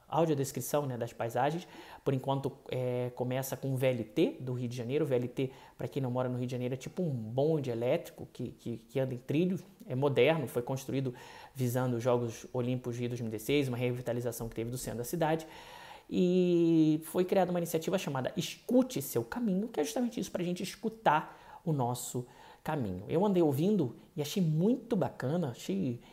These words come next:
as descrições boas, pontuais, poéticas, é, com, com comparações e referências, que pra mim, cego, é muito importante. E eu queria agora pedir a opinião de vocês.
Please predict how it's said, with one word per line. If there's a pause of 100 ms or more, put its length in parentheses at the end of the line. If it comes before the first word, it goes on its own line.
(360)
as
descrições
boas,
pontuais, (480)
poéticas, (340)
é,
com,
com
comparações
e
referências,
que
pra
mim,
cego,
é
muito
importante. (720)
E
eu
queria
agora
pedir
a
opinião
de
vocês.